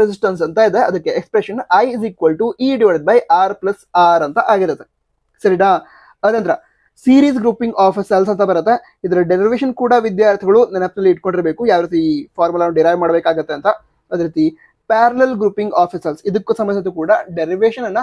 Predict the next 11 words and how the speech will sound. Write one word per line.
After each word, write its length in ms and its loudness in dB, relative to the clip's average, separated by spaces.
ಹಾಗೆ 260 -4
ಈ 180 -6
ಫಾರ್ಮುಲಾಗಳನ್ನ 600 2
ವಿದ್ಯಾರ್ಥಿಗಳು 540 0
ನೆನಪಿನಲ್ಲಿ 480 -4
ಇಟ್ಕೊಂಡಿರ್ಬೇಕು. 540 -4
ಅದರ 180 2
ನಂತರ 160 -6
Kirchhoff's 540 -2
law, 100 0
ತುಂಬಾ 240 2